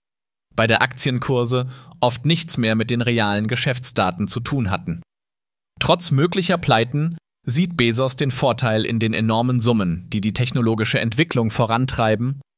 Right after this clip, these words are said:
und letztlich der Gesellschaft zugutekommen. Neues Open-Source-Modell.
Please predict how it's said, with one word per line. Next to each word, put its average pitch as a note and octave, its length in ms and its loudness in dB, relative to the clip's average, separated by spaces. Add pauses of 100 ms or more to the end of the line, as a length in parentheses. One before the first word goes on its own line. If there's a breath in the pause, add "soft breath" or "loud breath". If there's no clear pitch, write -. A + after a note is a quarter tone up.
und C3+ 180 0
letztlich G#2+ 520 0
der A2+ 140 -2
Gesellschaft G#2+ 560 0
zugutekommen. F#2+ 720 -4 (2250)
Neues A2+ 420 2
Open-Source-Modell. F#2 960 0